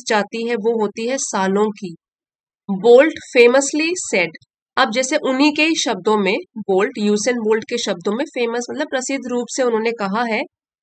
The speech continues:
"I trained four years to run nine seconds।"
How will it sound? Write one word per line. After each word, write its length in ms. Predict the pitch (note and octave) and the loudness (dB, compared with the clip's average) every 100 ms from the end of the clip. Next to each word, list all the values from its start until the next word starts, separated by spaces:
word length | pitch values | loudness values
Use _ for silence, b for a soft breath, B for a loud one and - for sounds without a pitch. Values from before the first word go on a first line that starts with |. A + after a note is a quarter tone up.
| - | 2
"I 200 | A3 C4 C#4+ C#4 | 4 4 0 0
trained 340 | A#3+ G#3 B3+ B3+ _ _ _ _ - - | 4 4 2 -6 _ _ _ _ -20 -4
four 220 | C#4+ D4 D#4 | 2 2 2
years 540 | G#3+ F3+ F3 - - _ _ _ _ _ | 0 -2 -4 -10 -14 _ _ _ _ _
to 120 | B3 G#3+ | 0 2
run 260 | F#3 F3 C4 D4 _ _ | 4 2 0 -8 _ _
nine 320 | G3 F#3+ G3+ A#3+ - | -2 2 2 0 -4
seconds।" 600 | F3+ F#3 F3 E3+ - - | -6 -6 -8 -8 -14 -18